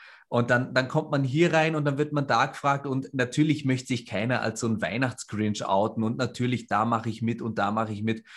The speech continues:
sondern jetzt bin ich trotzdem die ganze Zeit am, am Geschenke besorgen für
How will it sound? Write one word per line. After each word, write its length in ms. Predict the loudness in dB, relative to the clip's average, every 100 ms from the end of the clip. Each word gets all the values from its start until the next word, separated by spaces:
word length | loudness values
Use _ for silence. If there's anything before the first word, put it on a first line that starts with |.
| -20
sondern 280 | -4 0 0
jetzt 100 | 0
bin 80 | -2
ich 120 | -2
trotzdem 340 | -2 -2 -2 -4
die 80 |
ganze 360 | -4 -4 -4 -10
Zeit 300 | -6 -6 -4
am, 220 | -6 -6 -6
am 140 | -6
Geschenke 540 | -6 -4 -4 -2 -4
besorgen 560 | -4 -4 -2 -4 -2 -6
für 440 | -4 0 0 0